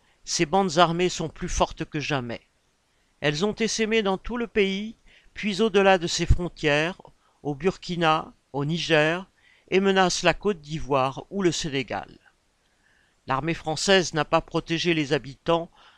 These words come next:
dont des millions ont dû quitter leur village.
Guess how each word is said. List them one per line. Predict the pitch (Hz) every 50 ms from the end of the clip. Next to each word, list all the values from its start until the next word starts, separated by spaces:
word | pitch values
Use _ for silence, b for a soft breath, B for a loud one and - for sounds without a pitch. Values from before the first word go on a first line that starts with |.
| b 135
dont | 131 156 151
des | 147 139 160 156
millions | 165 185 196 190 175 160 165 143 123 120 -
ont | - 143 151
dû | 139 147 151
quitter | - - 160 - - 175
leur | 160 160 143
village. | 131 135 156 147 135 123 - - - - - - - -